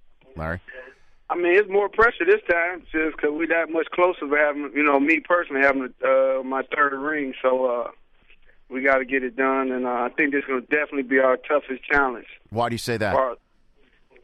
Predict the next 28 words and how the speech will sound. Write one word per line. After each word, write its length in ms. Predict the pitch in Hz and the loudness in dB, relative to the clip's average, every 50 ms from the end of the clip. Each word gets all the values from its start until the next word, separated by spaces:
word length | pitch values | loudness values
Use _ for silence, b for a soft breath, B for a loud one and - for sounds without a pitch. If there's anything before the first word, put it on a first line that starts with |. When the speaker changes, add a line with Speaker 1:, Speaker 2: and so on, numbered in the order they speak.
| - 190 | 6 8
Speaker 2:
I 160 | 196 208 214 | 8 8 6
think 220 | 208 - 240 214 | 6 4 4 4
they're 120 | 202 190 185 | 4 2 2
more 140 | 190 190 175 | 0 0 0
balanced. 480 | 180 175 170 175 175 175 175 175 - - - - | 2 2 2 2 2 -2 -4 -10 -16 -20 -8 -4
I 80 | - 160 | -4 0
mean, 160 | 180 180 175 | 0 0 0
the 60 | 165 160 | -2 -2
previous 440 | - 208 208 196 170 175 165 156 156 | -2 -2 -2 0 2 2 2 2 4
years 340 | 175 170 170 165 160 151 147 | 4 4 6 6 4 2 0
when 120 | 156 156 156 | -2 -4 -4
we 60 | 151 | -4
beat, 280 | 139 139 160 160 151 | 0 2 2 4 6
uh, 400 | 151 151 147 143 143 139 135 131 - - - - _ - _ _ _ _ _ _ - - - - - _ _ _ _ _ _ _ _ _ - _ _ - | 6 4 4 4 2 0 -2 -6 -10 -12 -20 -20 _ -20 _ _ _ _ _ _ -20 -20 -20 -20 -20 _ _ _ _ _ _ _ _ _ -20 _ _ 0
uh, 160 | 135 139 135 127 151 | 2 2 2 4 4
Arizona 580 | 160 160 160 151 143 139 160 160 160 156 147 139 | 2 2 2 0 0 -2 -2 -2 -2 -2 -4 -4
and 100 | 131 123 - | -6 -4 -2
Seattle, 380 | - 147 151 151 147 143 139 135 | -2 2 4 4 4 4 4 2
I 80 | 139 | 0
don't 140 | 143 139 - | -4 -8 -8
think 160 | 127 143 - | -10 -4 0
their 120 | 139 131 127 | 0 0 0
defense 500 | 113 127 147 143 143 - 135 127 120 - | 2 2 2 2 2 -2 -4 -4 -4 -6
was 160 | 120 120 117 113 - - | -12 -18 -20 -18 -6 -4
tough 180 | 147 135 131 - - - - | -2 -2 -2 -4 -8 -10 -8
as 120 | 123 120 113 117 123 | -8 -8 -6 -4 -2
Green 240 | 131 131 127 123 117 | 0 0 0 -2 0
Bay. 280 | 120 120 120 104 - | 0 0 0 -2 -6